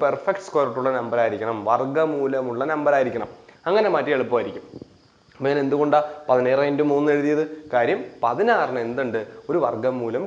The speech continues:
കണ്ടുപിടിക്കാൻ പറ്റും. അതുകൊണ്ടാണ് അതിനെ നമ്മൾ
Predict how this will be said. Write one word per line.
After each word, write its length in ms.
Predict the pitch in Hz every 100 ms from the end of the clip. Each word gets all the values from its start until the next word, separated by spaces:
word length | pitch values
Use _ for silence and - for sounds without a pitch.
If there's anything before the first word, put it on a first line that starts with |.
| 131
കണ്ടുപിടിക്കാൻ 580 | 110 104 104 101 123 -
പറ്റും. 480 | 107 - 120 104 92
അതുകൊണ്ടാണ് 520 | 156 202 226 180 127 120
അതിനെ 180 | 113
നമ്മൾ 300 | 110 110 107